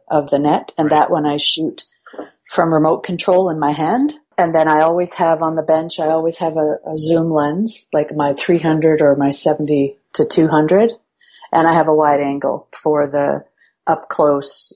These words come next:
Speaker 1: um, you know, bench high fives or something action going on in front of me, like fighting, or we don't, we don't fight in the W H L though.
Speaker 2: Right.
Speaker 1: Um, <laughs> nobody fights.
Speaker 2: Yeah.
Speaker 1: Okay. My job's funny 'cause they don't do it as much as they used to.
Speaker 2: That's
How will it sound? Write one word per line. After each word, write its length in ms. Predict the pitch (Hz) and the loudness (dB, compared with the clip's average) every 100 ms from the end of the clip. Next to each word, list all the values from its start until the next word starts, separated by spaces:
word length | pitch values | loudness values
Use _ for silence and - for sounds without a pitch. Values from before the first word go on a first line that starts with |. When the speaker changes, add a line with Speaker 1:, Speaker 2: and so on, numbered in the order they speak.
| 156 | -6
Speaker 1:
um, 360 | 139 135 143 - | -2 -2 -6 -8
you 80 | |
know, 160 | 139 135 | -6 -6
bench 340 | - 143 143 | -4 -2 -2
high 220 | - 147 139 | -2 -2 -2
fives 560 | - 139 135 139 - | 0 2 2 0 -4
or 500 | - 151 139 139 135 | -4 0 2 2 -2
something 520 | 139 - 151 - 143 - | -4 -4 -4 -4 -6 -4
action 480 | 151 147 - 147 143 | -4 -2 -2 -2 2
going 320 | 139 139 143 | 2 4 2
on 200 | 139 139 | 2 0
in 100 | 135 | -2
front 260 | - 143 139 | -2 0 0
of 120 | 139 | -2
me, 340 | 135 135 135 _ - - _ - | -4 -4 -6 _ -20 -20 _ -4
like 420 | 139 131 - - _ _ _ _ _ - | 0 0 -4 -20 _ _ _ _ _ -8
fighting, 560 | - 151 147 139 135 | -2 2 2 0 -4
or 340 | 135 127 123 - - - | -4 -4 -6 -8 -18 -16
we 200 | 143 139 | -6 0
don't, 240 | 143 139 - - | 2 0 -4 -2
we 80 | 143 | 0
don't 200 | 135 - | 0 -2
fight 220 | 113 - | -8 -6
in 60 | 110 | -8
the 80 | 82 | -8
W 200 | 82 80 | -8 -8
H 160 | - | -8
L 120 | - - | -8 -8
though. 180 | - - - | -10 -12 -10
Speaker 2:
Right. 120 | 143 - - | -10 -8 0
Speaker 1:
Um, 1080 | 175 - - - - - 453 392 381 165 - _ | 0 2 0 2 0 2 2 2 -2 -8 -18 _
<laughs> 180 | - - | -20 2
nobody 360 | 208 220 277 | 4 6 2
fights. 560 | 277 190 190 190 - - _ | 2 4 2 0 -14 -14 _
Speaker 2:
Yeah. 140 | 131 | -10
Speaker 1:
Okay. 420 | 127 202 226 226 - - _ - | 0 4 4 0 -14 -20 _ -2
My 140 | 208 | -2
job's 340 | 226 226 220 - | 2 0 0 -2
funny 240 | 285 311 | 0 0
'cause 180 | 208 - | -4 -2
they 120 | 214 | 2
don't 260 | 277 330 311 | 2 0 -2
do 140 | 302 | -2
it 80 | 320 | 0
as 100 | 220 | 0
much 240 | 208 226 196 | -2 -4 -4
as 80 | |
they 120 | 208 214 | -2 0
used 300 | 214 208 - | 0 -2 -4
to. 60 | |
Speaker 2:
That's 80 | 143 | -2